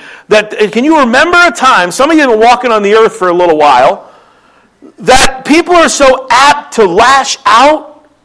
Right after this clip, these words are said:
People are so irritable and ready to go at a moment's notice? Can you remember a time in history? I'm gonna talk about you folks who are way older than me, fifty and above.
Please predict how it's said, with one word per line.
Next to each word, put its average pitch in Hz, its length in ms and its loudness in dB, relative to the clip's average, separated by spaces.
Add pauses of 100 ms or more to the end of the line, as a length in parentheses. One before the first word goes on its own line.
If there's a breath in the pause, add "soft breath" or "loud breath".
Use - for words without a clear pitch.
(960)
People 320 300 -2
are 269 100 0
so 247 400 -2
irritable 302 400 2
and 320 280 2
ready 302 240 2
to 302 100 -4
go 277 320 2
at 269 80 2
a 220 40 0
moment's 285 580 -4
notice? 269 580 -2 (380 soft breath)
Can 277 180 -2
you 349 180 2
remember 302 400 0
a 220 40 -2
time 285 360 -2
in 220 80 -4
history? 302 540 -4
I'm - 960 -16
gonna - 20 -12
talk 285 220 0
about 262 220 0
you 226 120 -2
folks 220 360 0
who 226 120 -2
are 175 240 0 (760 loud breath)
way 277 420 2
older 185 320 2
than 156 140 -6
me, 147 140 -8
fifty 269 480 -2
and 208 80 2
above. 165 540 0